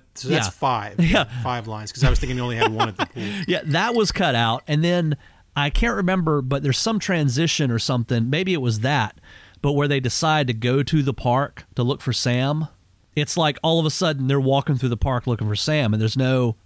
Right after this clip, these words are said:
Speaker 2: transition of why they went to look for him in, in this version, in the European version anyway. But the music, like I said, is so much better. But it's odd that they, I guess they were trying to promote the solo albums in Europe. There's a lot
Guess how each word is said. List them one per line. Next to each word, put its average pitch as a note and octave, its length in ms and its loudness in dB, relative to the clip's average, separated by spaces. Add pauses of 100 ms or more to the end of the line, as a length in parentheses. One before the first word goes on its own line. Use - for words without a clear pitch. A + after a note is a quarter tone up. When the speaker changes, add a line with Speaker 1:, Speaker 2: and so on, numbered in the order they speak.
(100)
Speaker 2:
transition C#3+ 600 0
of G#2+ 100 0
why B2 340 0
they A#2 160 2
went B2+ 300 0
to A#2 80 0
look G2 180 -2
for F#2 220 -6
him D#2+ 180 -14 (260)
in, B2 200 0
in C3+ 160 2
this C#3 180 0
version, F#2 460 -2
in A#2 100 2
the A#2 60 2
European A2+ 400 0
version F#2 340 -4
anyway. F#2+ 400 -6 (380)
But F#3+ 340 0 (340)
the C3+ 120 2
music, D#3 640 0 (320)
like C#3 180 0
I B2+ 60 0
said, B2 320 0
is G#2 160 0
so G3 260 0
much C#3+ 240 -2
better. A2 300 2 (180)
But F3 160 2
it's D3+ 140 -2
odd G3 260 0
that E3 80 0
they, C#3+ 220 -2 (120)
I D3 100 0
guess F3+ 220 -2
they E3 100 0
were B2+ 100 2
trying C#3+ 240 0
to A2+ 80 2
promote B2 340 2
the G#2+ 80 -4
solo D3+ 340 2
albums G2 380 0
in G#2+ 80 -2
Europe. G2 340 -2 (200)
There's C3 160 0
a A#2+ 40 0
lot B2+ 460 0